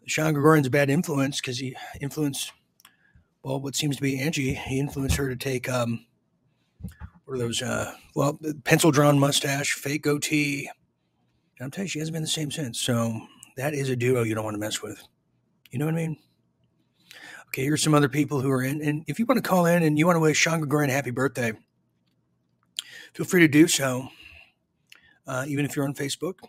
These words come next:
it's very late. I know it's very late, but we are the Night Owls. Um, join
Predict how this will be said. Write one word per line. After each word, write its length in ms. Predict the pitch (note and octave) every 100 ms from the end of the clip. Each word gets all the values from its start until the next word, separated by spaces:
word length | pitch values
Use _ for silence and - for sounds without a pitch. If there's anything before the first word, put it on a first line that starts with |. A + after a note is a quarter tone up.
| -
it's 140 | A#2+
very 200 | C#3+ F#3+
late. 260 | C#3 F3 C#3+
I 60 |
know 280 | A2+ C#3+ D#3+
it's 120 | A2
very 220 | - C3+ C3
late, 200 | D#3 D3
but 100 | C3
we 160 | B2+ C3+
are 100 | C3+
the 80 |
Night 200 | B2 C3+
Owls. 280 | A#2 A2 A2+ - _ _ _ C3+
Um, 420 | C3+ C3 A#2+ - - _ _ _ _ - _ _ _ _
join 640 | A#2 A2 D#3 E3+ B2 C#3+